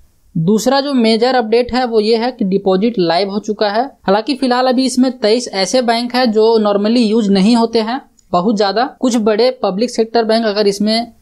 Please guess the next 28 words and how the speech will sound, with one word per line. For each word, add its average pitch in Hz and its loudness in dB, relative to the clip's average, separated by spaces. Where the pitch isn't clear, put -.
आ 196 0
जाएं 220 -4
तो 240 -4
मज़ा 196 2
आ 202 0
जाएगा। 190 0
बढ़ते 208 -2
हैं 269 2
अगले 208 0
अपडेट 208 0
के 190 -2
विषय 156 -4
में। 147 -4
तो 202 2
हमें 233 2
यहाँ 269 0
पे 269 2
iReach 233 2
वाला 220 2
ऑप्शन 220 0
दिखाई 190 0
दे 208 0
रहा 202 -4
है, 202 0
यानी 208 -2
कि 254 -4
अब 220 -2
हम 220 -2